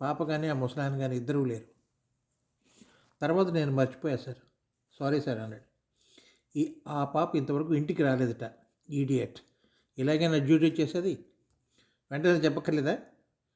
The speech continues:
మీ మూలంగా మా స్కూల్ పరువు అంతా పోయింది. You are suspended. సార్ క్షమించండి సార్. మేడం, ఇప్పుడే కంప్లైంట్ ఇస్తానండి. రెండు రోజులు అయిందండి,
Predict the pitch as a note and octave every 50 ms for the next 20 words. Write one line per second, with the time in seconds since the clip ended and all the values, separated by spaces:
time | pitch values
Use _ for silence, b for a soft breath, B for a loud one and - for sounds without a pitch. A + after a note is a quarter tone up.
0 | _ _ _ _ _ _ _ _ - B2+ B2+ A#2+ B2 D3+ F3 F3 F3 D#3+ D#3+ C#3+
1 | C3 B2+ A#2 - - - F#3+ F3 C3+ - D3+ D#3 F3+ F#3+ F3 D#3+ D3+ A#2+ A#2 A2
2 | A2 G#2+ - _ _ _ _ _ _ _ _ _ _ _ _ _ _ _ _ C3+
3 | C3+ B2+ B2 - - D#3+ E3 E3 - - F3 D3 B2+ A#2+ A2 - - - _ _
4 | _ _ _ _ _ _ _ _ _ _ _ _ _ _ _ _ - D#3 - -
5 | - _ _ _ _ _ _ _ _ _ _ _ _ _ _ _ _ _ _ _
6 | _ _ _ _ _ _ _ _ _ _ _ - B3 G3+ G3 G3 F#3+ - F#3+ D#3+
7 | - - E3 C#3 - - _ _ _ _ _ _ _ _ _ _ _ _ _ _
8 | _ _ _ _ _ _ _ _ _ _ _ _ _ _ _ _ _ _ _ _
9 | _ _ - C3 B2 A#2+ A#2+ A#2+ - _ _ _ _ _ _ _ _ _ _ _
10 | _ _ - - B2+ - F3 D#3+ D3 - C3+ B2 B2 C3 C3 A#2 A2+ - - -
11 | B2+ A#2 A2+ - - - _ _ _ _ _ _ _ _ _ _ _ _ _ _
12 | _ _ _ _ _ _ _ _ _ _ _ _ _ C3+ C#3+ C#3 C3+ B2+ C3+ C#3+
13 | C#3+ D3+ D3 D3+ C#3 C3+ C3 B2+ B2 C3+ C3